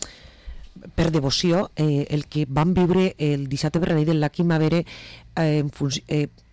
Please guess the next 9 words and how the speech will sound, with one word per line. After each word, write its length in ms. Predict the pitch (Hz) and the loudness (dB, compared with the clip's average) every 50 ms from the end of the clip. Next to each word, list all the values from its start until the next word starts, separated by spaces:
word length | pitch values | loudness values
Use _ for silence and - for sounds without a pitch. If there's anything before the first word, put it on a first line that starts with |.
| _ - - - _ - - - _ _ - - _ - | _ -18 -18 -18 _ -20 -20 -20 _ _ -20 -16 _ -2
l'espectacle 1000 | 180 180 185 190 160 - - - 180 - - - - 247 - - 311 330 330 - - - - - _ _ _ _ - _ _ - _ - - _ | 0 2 2 2 0 -2 -2 -4 -4 -4 -2 -2 -2 -2 0 0 0 0 0 -2 -8 -20 -20 -20 _ _ _ _ -20 _ _ -20 _ -20 -14 _
paga 320 | - 214 240 226 202 208 196 | -2 0 0 2 2 2 2
la 140 | 175 165 - | 2 0 0
pena, 480 | - 202 190 185 170 165 151 151 139 - - - - - - - - - - _ - - - | 2 2 2 4 2 2 0 -2 -4 -8 -16 -20 -20 -20 -20 -20 -20 -20 -20 _ -20 -12 -4
eh, 260 | - 180 175 165 160 - | -2 0 2 2 0 0
per 120 | - 175 170 | 0 0 0
a 40 | |
la 140 | 170 170 170 | 2 0 0
gent 420 | 147 151 156 175 165 151 170 185 | 0 0 0 0 0 0 -2 -4